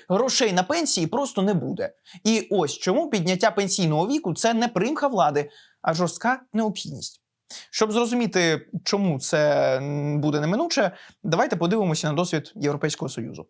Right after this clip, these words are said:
У більшості європейських країн пенсії вже зараз встановлені на рівні в шістдесят п'ять років.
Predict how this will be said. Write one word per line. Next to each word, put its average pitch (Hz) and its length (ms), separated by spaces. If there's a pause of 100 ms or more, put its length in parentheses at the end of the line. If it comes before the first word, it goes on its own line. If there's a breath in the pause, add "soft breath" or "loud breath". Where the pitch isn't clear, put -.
(200)
У 220 160
більшості 190 560
європейських 175 560
країн 254 420 (180)
пенсії 202 500
вже 202 600
зараз 175 480
встановлені 170 800
на 160 500 (260 loud breath)
рівні 196 380
в 139 40
шістдесят 160 440
п'ять 170 180
років. - 360